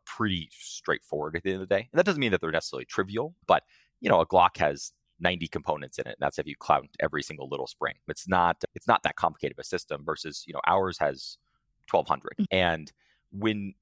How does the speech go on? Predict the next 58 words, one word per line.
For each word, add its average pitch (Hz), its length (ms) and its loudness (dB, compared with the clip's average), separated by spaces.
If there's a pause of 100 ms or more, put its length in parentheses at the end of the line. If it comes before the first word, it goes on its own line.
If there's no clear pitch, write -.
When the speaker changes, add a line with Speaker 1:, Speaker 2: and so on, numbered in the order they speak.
(120)
Speaker 1:
you 104 240 -6
increase 139 540 -6
the 104 140 -4
complexity 87 680 -4
of 76 80 -4
a 71 80 -6
system, 73 720 -4
you 90 200 -2
also 104 280 4
need 87 200 -6
to 78 80 -12
be 76 200 -6
more 80 460 0
sophisticated 76 720 0
in 69 100 -4
how 73 180 2
you 69 320 -8 (320)
handle 107 260 2
that 65 120 2
complexity, - 440 -14
right? - 140 -8
How 76 140 2
you 71 180 -10
test - 260 -2
the - 80 -12
product, 71 380 0
how 69 100 0
you 67 160 -8 (380)
understand 92 440 0
potential 76 300 -8
failure 76 380 0
modes, 69 320 0
how 76 100 0
you 73 140 0
understand 76 340 -2
potential 73 320 -6
risks, 71 380 -2
and 69 80 -6
how 73 80 -4
you 69 100 -6
design 69 300 -2
against 67 320 -6
those. - 360 -14
I 92 60 2
started 117 220 2
the - 40 -14
company 76 360 -4
technically 69 420 -6
in - 80 -14
Boston - 420 -10
right - 140 0
after 131 160 -4
dropping - 280 0
out 65 80 -10
of 62 40 -8
M 64 100 -8
I - 80 -6
T 71 300 -4